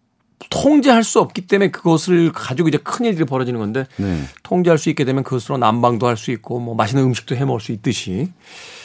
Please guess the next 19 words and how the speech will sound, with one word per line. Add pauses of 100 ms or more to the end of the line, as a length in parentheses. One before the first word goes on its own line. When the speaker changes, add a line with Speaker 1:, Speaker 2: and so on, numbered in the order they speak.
(280)
Speaker 2:
그렇죠.
Speaker 1:
중요한
것
같아요.
통제를
Speaker 2:
네.
Speaker 1:
내가
할
수
있다라는
거.
Speaker 2:
네네. (120)
Speaker 1:
자,
올해
원픽으로
올해
결심
이야기해
주셨고